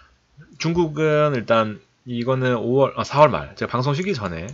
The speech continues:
이제 방, 해드렸을 때인데 이 박스권을 무너지면 안 됐었는데 어, 오늘 결과적으로는 뭐 며칠 사이에 제가 방송 쉬는 사이에 이천구백팔십까지 떨어졌습니다.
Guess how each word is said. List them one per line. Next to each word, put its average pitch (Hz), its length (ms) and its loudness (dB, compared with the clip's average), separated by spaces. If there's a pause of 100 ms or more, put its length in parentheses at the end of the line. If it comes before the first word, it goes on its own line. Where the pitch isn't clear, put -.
이제 98 160 -12
방, 107 280 -10
해드렸을 127 380 -8
때인데 101 340 -8 (360)
이 - 20 -12
박스권을 160 560 -2
무너지면 151 420 0
안 107 120 0
됐었는데 101 760 -6 (400)
어, - 160 -20 (680)
오늘 113 380 -2 (340)
결과적으로는 113 840 0
뭐 95 400 -4
며칠 117 240 -2
사이에 107 320 0
제가 107 160 -2
방송 104 240 -2
쉬는 151 260 -4
사이에 120 520 0 (640)
이천구백팔십까지 131 920 -2
떨어졌습니다. - 640 -4